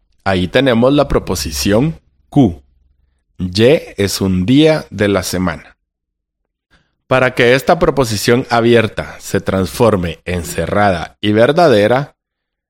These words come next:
el valor de Y debe ser, y tenemos tres opciones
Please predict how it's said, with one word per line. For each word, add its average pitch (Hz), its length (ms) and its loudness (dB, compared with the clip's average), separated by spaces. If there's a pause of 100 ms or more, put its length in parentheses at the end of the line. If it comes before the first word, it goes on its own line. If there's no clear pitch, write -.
el 143 200 2
valor 139 400 4
de 165 120 4
Y 127 340 2
debe 104 340 0
ser, - 480 -4 (960)
y 92 80 -12
tenemos 95 400 -2
tres 90 280 -4
opciones 143 600 -2